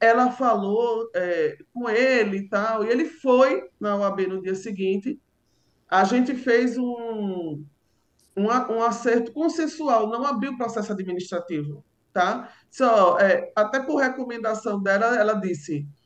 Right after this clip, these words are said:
"O que realmente é fato, que eu comprovei, eu sou, eu sou prova que o processo administrativo na O A B Pernambuco demora muito tempo",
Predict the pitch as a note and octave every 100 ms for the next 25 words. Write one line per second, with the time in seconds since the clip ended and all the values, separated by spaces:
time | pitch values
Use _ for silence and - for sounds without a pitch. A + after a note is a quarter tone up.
0 | _ _ _ _ G3 F#3+ A#3+ A3+ A3 A3
1 | G#3 A3 G#3+ A3 A3 B3 B3 A#3 G#3+ -
2 | B3 B3 A#3+ A3+ G3 G3+ A3 - A3+ A3
3 | - G#3 - A3+ - A3 A#3 B3+ A#3 G#3+
4 | G#3 G3+ G3+ G3 F#3 F#3 F#3 - F#3 F3+
5 | E3 D#3 D#3 D3+ _ _ _ _ - D#3+
6 | E3+ E3 E3 F3 F3+ F#3 F3+ F#3 F3 -
7 | F3+ F#3 F#3 G3+ G3+ A#3 B3+ G#3 G3 F3+
8 | F3+ - C#3+